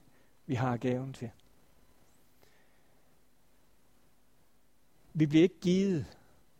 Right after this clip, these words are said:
for at få mere. Vi bliver givet for at dele ud af det. Der kom sådan et billede på stævnet af, af en med, at når vi får Guds ånd, så kan vi vælge at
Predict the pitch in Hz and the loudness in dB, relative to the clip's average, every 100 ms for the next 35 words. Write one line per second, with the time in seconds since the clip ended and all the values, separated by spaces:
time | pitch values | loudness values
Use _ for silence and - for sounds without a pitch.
0 | - - 139 - 127 123 151 131 - - | -14 -4 -4 -2 -4 0 -2 -4 -10 -20
1 | - - _ _ - - - - 127 131 | -20 -20 _ _ -20 -20 -12 -6 -4 0
2 | 127 - 147 160 156 101 - - - 123 | -2 0 0 2 0 -4 -16 -14 -6 -6
3 | 110 131 123 120 151 117 - - - - | -4 -2 -2 -2 -6 -8 -16 -20 -20 -20
4 | - - 110 120 127 - - - _ _ | -20 -10 -8 -8 -12 -20 -20 -20 _ _
5 | _ - - - - - - - 180 143 | _ -20 -20 -20 -20 -8 -4 0 0 -2
6 | 139 127 131 147 156 170 135 120 - 127 | -2 -2 0 2 2 2 0 -4 -8 -2
7 | 156 147 160 131 120 120 117 - - - | 2 2 2 -2 0 0 -2 -12 -20 -20
8 | - - - - - _ - - - - | -20 -20 -20 -20 -20 _ -20 -20 -20 -20
9 | - _ - - 156 165 190 156 147 143 | -20 _ -14 2 8 10 10 8 4 6
10 | 135 139 123 113 110 175 143 139 156 165 | 8 8 4 -2 -8 -2 -2 -2 0 0
11 | 143 - 190 165 123 147 151 147 139 139 | 0 0 0 2 0 -2 -2 -4 -8 -8
12 | - - - - - - - _ _ - | -20 -20 -20 -20 -20 -20 -20 _ _ -12
13 | - 160 147 135 143 185 165 123 - 139 | -4 0 2 6 6 4 -2 -4 -10 -14